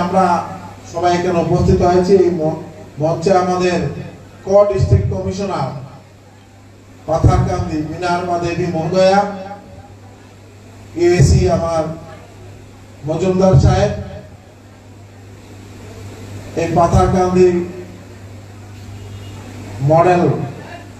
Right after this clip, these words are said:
হায়ার সেকেন্ডারি স্কুলের অধ্যক্ষ থেকে আরম্ভ করে বিভিন্ন পাথারকান্দি স্বামী বিবেকানন্দ কলেজের প্রধান অধ্যক্ষ মহোদয়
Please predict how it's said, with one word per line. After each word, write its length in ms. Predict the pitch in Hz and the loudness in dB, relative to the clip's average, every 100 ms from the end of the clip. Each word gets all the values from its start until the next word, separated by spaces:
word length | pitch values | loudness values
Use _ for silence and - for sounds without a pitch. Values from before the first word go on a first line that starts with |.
| 135 | 0
হায়ার 220 | 165 175 | 2 4
সেকেন্ডারি 420 | - - 180 170 175 | 6 4 2 0 0
স্কুলের 420 | - 185 175 170 160 - | 0 0 0 0 -2 -4
অধ্যক্ষ 360 | 165 175 185 180 175 165 | -6 -4 -4 -4 -6 -6
থেকে 180 | 175 170 160 | -6 -2 -2
আরম্ভ 220 | 170 170 175 | -2 -4 -6
করে 180 | 165 160 139 - - - - - 143 | -4 -2 -2 -4 -10 -14 -18 -14 -6
বিভিন্ন 360 | 175 196 185 180 151 | 0 2 2 0 0
পাথারকান্দি 580 | - 180 180 180 180 175 175 - - - - - | 0 0 0 0 2 2 2 -4 -12 -14 -6 2
স্বামী 280 | 170 190 185 | 4 4 4
বিবেকানন্দ 560 | 175 180 180 180 180 180 175 | 2 2 -2 -4 -4 -4 -4
কলেজের 440 | 175 170 170 170 165 - - - - - - - | -4 -4 -2 -2 -2 -6 -10 -16 -20 -20 -20 -10
প্রধান 340 | 165 175 175 165 165 - - - - - - - - - - - - - - - - - - - - - - 147 | -4 -2 -2 -4 -10 -16 -18 -20 -20 -20 -20 -20 -20 -20 -20 -20 -20 -20 -20 -20 -20 -18 -16 -16 -14 -14 -10 0
অধ্যক্ষ 320 | 151 151 175 175 175 | 2 4 2 2 2
মহোদয় 360 | 170 185 185 | 2 4 2